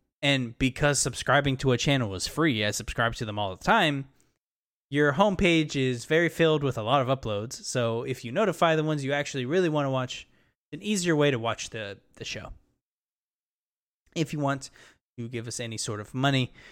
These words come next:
and support us financially, of course, patreon dot com slash C G Achievers. Pennies a day helps us out so much. It's only a dollar a month, and that helps us out tremendously. That help make the show better, new mics, cameras, et cetera.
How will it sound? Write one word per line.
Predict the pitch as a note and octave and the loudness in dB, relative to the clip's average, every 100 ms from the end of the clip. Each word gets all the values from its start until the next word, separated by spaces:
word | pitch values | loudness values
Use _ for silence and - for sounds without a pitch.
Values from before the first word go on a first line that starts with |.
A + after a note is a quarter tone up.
| - - | -20 -12
and | A#2+ | -8
support | - B2+ A#2+ A2+ | -6 -6 -6 -6
us | - | -6
financially, | A#2 A2+ G#3 G#3 D3+ C3 | -6 2 2 4 4 2
of | C3 - | 0 0
course, | E3 - | 0 2
patreon | E3 D3 D3 | -2 0 -2
dot | C3+ | -2
com | C3 B2 | -6 -6
slash | C3 A#2 | -6 -6
C | A#2+ | -8
G | A#2 | -8
Achievers. | - A2+ A2 - - - | -8 -6 -8 -12 -20 -6
Pennies | - A3 F#3+ | 2 4 4
a | E3 | 4
day | D#3+ D#3 D#3 | 6 6 6
helps | D3 C3+ | 2 0
us | C3 | 0
out | C3 B2 | 0 2
so | C#3+ | 0
much. | C3 B2+ - | 0 -2 -2
It's | D3+ | 0
only | D#3 D3 | 0 0
a | |
dollar | C3 C3 B2+ B2+ B2 | 2 2 4 2 -2
a | |
month, | B2 C#3 C#3 - - _ _ _ _ _ | 0 -2 -4 -12 -20 _ _ _ _ _
and | A#2+ | -6
that | A2 | -4
helps | A#2+ A#2+ A2+ | -6 -6 -6
us | A2+ | -6
out | G#2 | -6
tremendously. | - A#2 A#2+ A2 B2 A#2 | -6 -4 -4 -2 -2 -2
That | A2 - - _ _ _ _ | -4 -10 -20 _ _ _ _
help | B2 - - _ _ _ A2 | -6 -6 -20 _ _ _ -16
make | - | -10
the | - | -2
show | G#3+ G3+ | 2 4
better, | G3+ F#3+ F#3+ F3+ | 6 6 4 2
new | D3+ A#2 A2 | -2 -6 -6
mics, | B2 F3+ F3 E3+ D#3 | -2 0 2 0 -6
cameras, | - F#3+ E3+ D#3+ D#3 D3 C#3+ B2+ | -4 -2 0 0 0 0 -2 -4
et | - | -4
cetera. | B2 G2+ - | -4 -4 -8